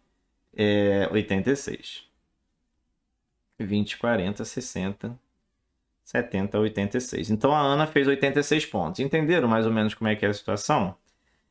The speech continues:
E aí, se eu fosse fazer com a Bia, eu vou fazer a mesma história. Ó,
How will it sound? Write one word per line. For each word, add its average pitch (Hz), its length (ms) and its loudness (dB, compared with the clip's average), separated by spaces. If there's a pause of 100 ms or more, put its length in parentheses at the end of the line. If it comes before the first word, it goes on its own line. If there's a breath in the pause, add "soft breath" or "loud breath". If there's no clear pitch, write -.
E - 100 2
aí, 160 120 4
se 160 80 2
eu 185 60 4
fosse 170 240 0
fazer 156 220 2
com - 100 0
a 160 80 2
Bia, 123 320 4
eu 101 40 4
vou 110 80 2
fazer 131 280 2
a 143 80 0
mesma 156 380 2
história. 98 680 0 (580)
Ó, 95 320 0